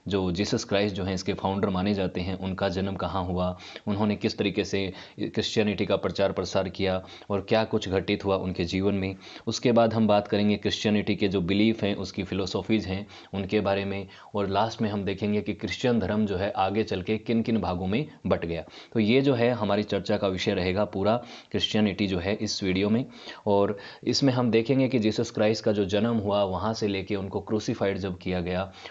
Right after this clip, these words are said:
वहाँ तक उनके जीवन में क्या-क्या घटित हुआ, उस सब चीज़ों को भी डिस्कस करेंगे।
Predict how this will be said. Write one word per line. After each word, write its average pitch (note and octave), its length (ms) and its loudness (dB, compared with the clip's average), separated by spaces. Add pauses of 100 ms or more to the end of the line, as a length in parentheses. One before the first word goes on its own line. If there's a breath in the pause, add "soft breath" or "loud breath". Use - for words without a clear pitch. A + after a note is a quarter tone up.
(140)
वहाँ G2+ 300 0
तक G2+ 140 -4
उनके F#2 240 -4
जीवन F2+ 240 -2
में F#2 160 -2
क्या-क्या F#2 280 -2
घटित F2 320 -6
हुआ, G2 260 0 (240 loud breath)
उस G#2+ 220 -6
सब F#2+ 160 0
चीज़ों F2+ 280 -2
को F#2 120 -4
भी C#3 220 0 (100)
डिस्कस A#2+ 360 -2
करेंगे। D#2+ 360 -2